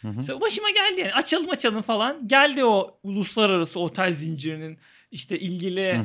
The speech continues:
Speaker 1: hı.
Speaker 2: böyle takım elbiseli
Speaker 1: Evet,
Speaker 2: Anglo-Sakson
Speaker 1: yetkilisi.
Speaker 2: abisi.
Speaker 1: Wow.
Speaker 2: Geldi abi, o sürüne sürüne gezdi o yangın bilmem
Speaker 1: Hmm.
Speaker 2: neleri, kanalları gezdi, onu bunu gezdi. "Açamazsın." dedi, "altı ay daha. Görüşürüz." deyip kaçtı gitti herif.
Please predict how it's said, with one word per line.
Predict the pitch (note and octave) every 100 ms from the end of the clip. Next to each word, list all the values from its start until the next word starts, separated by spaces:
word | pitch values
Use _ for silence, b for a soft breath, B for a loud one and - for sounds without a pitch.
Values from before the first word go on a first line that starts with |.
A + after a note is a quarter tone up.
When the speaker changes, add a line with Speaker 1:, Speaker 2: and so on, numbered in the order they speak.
| A2+
Speaker 1:
hı. | C3+ D3+
Speaker 2:
böyle | F3 E3 D#3+ D3+ -
takım | F#3 - F#3
elbiseli | E3+ E3 D3+ F3 D#3+
Speaker 1:
Evet, | D#3+ D#3 G#2
Speaker 2:
Anglo-Sakson | E3+ F3+ E3+
Speaker 1:
yetkilisi. | A#2+ F#3 F3 G#3 F#3
Speaker 2:
abisi. | F3 E3+ E3+ A3+ E4
Speaker 1:
Wow. | G3+ F#2 F2 C3+
Speaker 2:
Geldi | G3 A3+ A#3 B3
abi, | A#3+ A#3 C4+
o | A#3+
sürüne | - A3+ A#3+ C#4
sürüne | C#4+ A#3+ G#3+ G#3
gezdi | F#3+ G3+ F#3+
o | G#3
yangın | E3+ E3+ E3+ F3+ E3+
bilmem | E3+ D#3+ E3
Speaker 1:
Hmm. | E3
Speaker 2:
neleri, | D#3+ E3 D3
kanalları | F#3 F3 E3+ E3+ E3+
gezdi, | E3 D#3
onu | F3 F#3
bunu | D#3+
gezdi. | E3 F#3+
"Açamazsın." | A3 C#4 B3 C#3+ - D3
dedi, | D3 E3
"altı | D#3 -
ay | - - -
daha. | -
Görüşürüz." | F3 G#3+ G#3 G3+ F3
deyip | G3 -
kaçtı | A3+ G#3 G#3+
gitti | G#3+ -
herif. | D3+